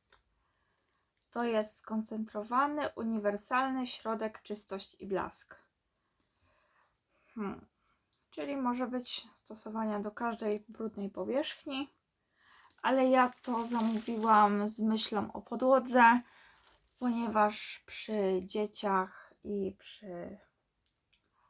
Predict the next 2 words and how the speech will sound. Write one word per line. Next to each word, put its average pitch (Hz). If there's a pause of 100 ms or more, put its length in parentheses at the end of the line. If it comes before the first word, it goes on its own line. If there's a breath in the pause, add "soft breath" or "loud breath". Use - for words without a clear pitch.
(640 soft breath)
ich - (140)
różnych 208